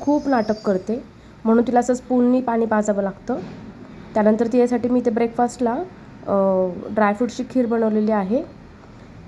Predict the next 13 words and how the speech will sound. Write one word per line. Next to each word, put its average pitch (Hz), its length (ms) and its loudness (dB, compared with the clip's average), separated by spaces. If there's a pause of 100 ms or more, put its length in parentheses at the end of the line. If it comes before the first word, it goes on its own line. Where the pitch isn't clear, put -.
(340)
तिला 240 300 4
सकाळी 254 300 0
उठल्यावरती 247 640 0
खूप 285 180 -2
भूक 254 280 0
लागते, 233 400 0
म्हणून 240 400 0
मी 254 160 4
तिला 247 160 2
आंघोळ 220 340 2
वगैरे 233 240 -2
नंतर 226 360 -2
घालते 233 520 -2